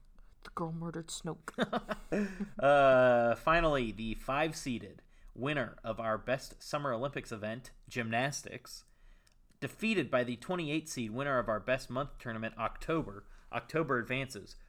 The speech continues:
Speaker 2: with sixty-five point eight percent of the vote. I don't remember what we predicted there.
Speaker 1: I don't know either,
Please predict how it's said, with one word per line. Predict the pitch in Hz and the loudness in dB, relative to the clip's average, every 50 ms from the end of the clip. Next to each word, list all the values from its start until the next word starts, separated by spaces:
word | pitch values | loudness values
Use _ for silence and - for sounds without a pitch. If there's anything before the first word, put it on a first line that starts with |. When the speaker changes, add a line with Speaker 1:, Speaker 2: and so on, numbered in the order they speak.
| - - | -14 -12
Speaker 2:
with | - - | -10 -8
sixty-five | - - 170 - - - 131 - - 123 117 113 104 - - | -4 -4 -4 -4 -4 -6 -4 0 2 4 4 4 0 -4 -8
point | - 151 135 120 - - - | -8 -6 -6 -4 -6 -6 -4
eight | 127 123 107 - - - - - - _ | -4 -4 -4 -6 -10 -18 -20 -20 -20 _
percent | - 135 - - 135 123 | -10 -10 -6 -4 -4 -4
of | 113 101 | -4 -4
the | 95 | -4
vote. | 101 95 78 - - _ _ _ - - | -4 -6 -6 -8 -12 _ _ _ -10 -6
I | 139 | -4
don't | 190 226 | -4 -4
remember | 233 - 160 151 147 139 139 135 127 123 - - - - - - - - - - - - _ _ _ _ - - | -2 0 0 0 2 2 2 2 2 0 -2 -8 -16 -20 -20 -20 -20 -20 -20 -20 -20 -20 _ _ _ _ -16 -8
what | 131 135 131 - | -4 -4 -2 -2
we | 123 120 | -2 -6
predicted | 98 - 131 98 101 107 - - - 101 - - | -4 -6 -8 -6 -6 -8 -8 -8 -10 -12 -10 -8
there. | 90 67 60 62 - - - - - - - - - - - - - - - - _ - - - - - - - - - _ _ _ _ - - - - | -8 -8 -8 -8 -10 -14 -18 -20 -20 -20 -20 -20 -18 -16 -14 -14 -14 -16 -18 -20 _ -20 -20 -20 -20 -20 -20 -20 -20 -20 _ _ _ _ -20 -6 0 4
Speaker 1:
I | 190 190 196 202 220 | 6 6 8 6 6
don't | 208 226 220 214 185 170 | 6 6 6 6 6 4
know | 175 170 170 165 - | 4 4 4 4 2
either, | 156 165 160 151 147 120 131 107 170 | 0 -4 -4 -4 -4 -6 -6 -6 -8